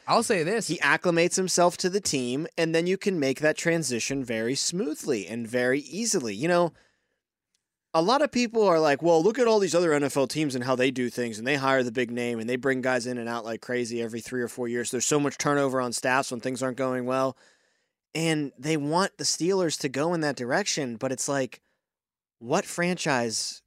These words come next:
Speaker 2: rings stability and always being competitive more than the Pittsburgh Steelers? Maybe the way that they've always done things yields some results. Like, maybe they know what they're doing just a little bit.
Speaker 1: Mm-hmm.
Speaker 2: It,
Speaker 1: You would
Speaker 2: now,
Speaker 1: think.
Speaker 2: I don't want to pigeonhole me into thinking that you can't be flexible at all or adapt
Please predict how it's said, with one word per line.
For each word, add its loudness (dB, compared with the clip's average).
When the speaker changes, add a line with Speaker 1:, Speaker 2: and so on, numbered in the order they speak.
Speaker 2:
rings -2
stability -2
and -8
always 0
being -6
competitive -8
more -6
than -8
the -12
Pittsburgh -12
Steelers? -4
Maybe -4
the 2
way 0
that -6
they've -2
always -2
done -6
things -6
yields -4
some -2
results. -6
Like, -8
maybe -2
they 0
know -2
what -4
they're -8
doing -8
just -10
a -16
little -8
bit. -4
Speaker 1:
Mm-hmm. -12
Speaker 2:
It, 0
Speaker 1:
You 2
would 0
Speaker 2:
now, 4
Speaker 1:
think. 0
Speaker 2:
I 2
don't 6
want -2
to -6
pigeonhole 0
me 0
into -2
thinking -6
that -6
you -10
can't -10
be -10
flexible -8
at -4
all -2
or -4
adapt -6